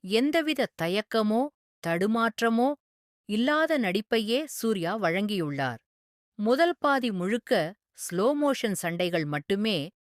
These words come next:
அவரது முக்கால்வாசி வேலையாக இருந்தாலும், இரண்டாம் பாதியில் அவரது கதாபாத்திரத்தை சரிவரச் செய்திருக்கிறார் என்றே சொல்ல வேண்டும்.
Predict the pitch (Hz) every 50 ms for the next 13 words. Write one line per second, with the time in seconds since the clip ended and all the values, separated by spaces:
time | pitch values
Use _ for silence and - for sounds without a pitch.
0 | _ _ - - 208 208 226 220 214 190 180 165 170 185 - _ - 277 277 285
1 | 285 262 247 226 208 - 202 165 147 156 170 190 202 202 196 190 185 180 - 202
2 | 190 151 139 143 151 165 156 165 156 156 165 185 165 143 - _ _ _ _ -
3 | 147 156 160 185 202 214 226 220 220 220 214 214 202 202 196 208 214 214 247 226
4 | 175 - _ _ _ _ - 214 226 226 247 247 240 226 226 - - 202 202 214
5 | 240 285 294 - 285 269 262 240 - 247 226 214 - - 196 190 170 - - 147
6 | 156 185 196 214 208 220 208 - - 165 151 147 160 160 165 156 - 175 170 170
7 | 175 190 226 - _ _ _ _ _ - 175 180 175 160 165 170 202 269 - -
8 | 262 240 226 220 190 175 160 147 135 135 127 117